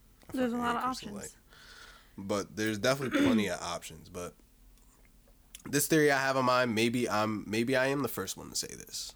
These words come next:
Speaker 1: Maybe I am the first one. Maybe I should write a book about it.
Speaker 2: Ooh,
Speaker 1: And we're,
Speaker 2: let's
Speaker 1: today we're
Speaker 2: see.
Speaker 1: gonna talk about balance and, like, the theory of, the theory of balance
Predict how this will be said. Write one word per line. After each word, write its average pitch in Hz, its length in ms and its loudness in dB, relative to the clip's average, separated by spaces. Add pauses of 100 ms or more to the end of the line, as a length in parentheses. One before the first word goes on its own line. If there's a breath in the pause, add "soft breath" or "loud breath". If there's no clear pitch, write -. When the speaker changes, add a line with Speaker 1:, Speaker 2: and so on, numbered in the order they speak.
Speaker 1:
Maybe 101 280 -2
I 104 140 2
am 117 200 2
the 107 100 -2
first 92 260 -8
one. 90 100 -10
Maybe 92 300 -4
I 101 80 2
should 107 260 -2
write 92 200 -6
a 87 40 -8
book 85 220 -12
about 85 280 -14
it. - 120 -16 (320 loud breath)
Speaker 2:
Ooh, 294 80 -2
Speaker 1:
And 117 140 2
we're, 131 120 4
Speaker 2:
let's - 120 0
Speaker 1:
today 147 200 4
we're 143 120 2
Speaker 2:
see. 139 60 2
Speaker 1:
gonna 143 120 4
talk 127 220 0
about 101 280 0
balance 95 420 0
and, 90 260 -8
like, 90 220 -6 (180)
the 98 100 -2
theory 101 600 -2
of, 87 460 -6 (680 soft breath)
the 113 100 0
theory 139 480 4
of 87 180 -6
balance 85 580 -8